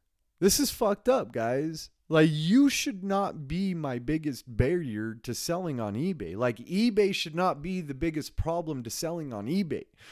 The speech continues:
<laughs> This is insane and ridiculous. It's fucked up, man.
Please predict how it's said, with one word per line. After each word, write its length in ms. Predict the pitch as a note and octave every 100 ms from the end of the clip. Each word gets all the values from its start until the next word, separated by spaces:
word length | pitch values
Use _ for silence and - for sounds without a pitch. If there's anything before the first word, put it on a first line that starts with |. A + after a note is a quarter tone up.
| - -
<laughs> 720 | F#3 A#4 A#4+ B4+ A#4+ A#4 - - - - -
This 340 | - - C4 -
is 160 | E3
insane 680 | C#3+ C3 - - F#3+ G#3 A3+
and 240 | G#3 C#3 B2
ridiculous. 880 | A#2+ A2 - E3 G3+ C#3+ G#2 F#2 -
It's 220 | - - -
fucked 320 | - - - G3
up, 240 | E3 -
man. 340 | G#2+ A2+ A#2+